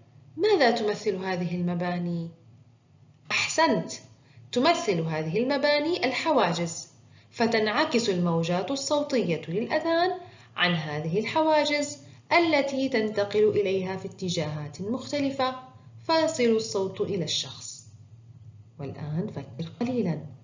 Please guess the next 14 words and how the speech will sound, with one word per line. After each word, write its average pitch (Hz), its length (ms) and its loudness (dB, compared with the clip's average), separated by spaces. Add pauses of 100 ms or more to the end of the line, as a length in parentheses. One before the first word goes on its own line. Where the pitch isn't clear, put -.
(600)
كيف 381 260 4
تساعد 202 580 2
مكبرات 165 720 -2
الصوت 311 580 -2 (320)
على 165 380 2
نشر 175 340 0
الأذان؟ 202 840 0 (1200)
هل 415 240 4
تعلم 190 260 2
عزيزي 170 360 -2
الطالب 208 500 0 (540)
أن 233 240 2
مكبرات 170 680 0
الصوت 330 560 0